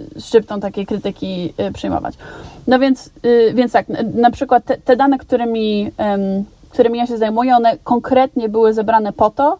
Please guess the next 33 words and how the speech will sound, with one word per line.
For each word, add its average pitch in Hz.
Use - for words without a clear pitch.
żeby, 220
em, 196
sprzeciwić -
się 254
temu 214
problemowi, 190
żeby 214
te, 190
te 208
właśnie, 196
mm, 78
one 240
p-, -
mają, 220
y, 196
dane 226
dotyczące 208
osób, 202
y, 196
z 196
różnych 226
grup 202
etnicznych, 233
z -
różnych, 208
e, -
obszarów 262
geograficznych, 220
z -
różnych 196
grup 247
socjoekonomicznych, 208
więc 196